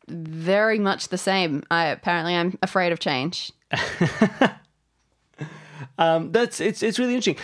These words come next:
Speaker 2: If, if anyone's listening to this and you, and you do design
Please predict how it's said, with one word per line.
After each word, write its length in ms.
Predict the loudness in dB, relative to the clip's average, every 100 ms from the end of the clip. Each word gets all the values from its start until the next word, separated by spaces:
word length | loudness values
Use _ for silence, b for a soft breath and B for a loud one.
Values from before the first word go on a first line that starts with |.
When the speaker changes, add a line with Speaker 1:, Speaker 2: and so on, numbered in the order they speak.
| B
Speaker 2:
If, 220 | 0 0
if 200 | 0 2
anyone's 320 | 4 4 2 2
listening 260 | 0 2
to 60 | 2
this 140 | 2
and 80 | 4
you, 140 | 2 2
and 120 | 2
you 60 |
do 160 | 2 2
design 720 | 4 4 4 4 2 2 -2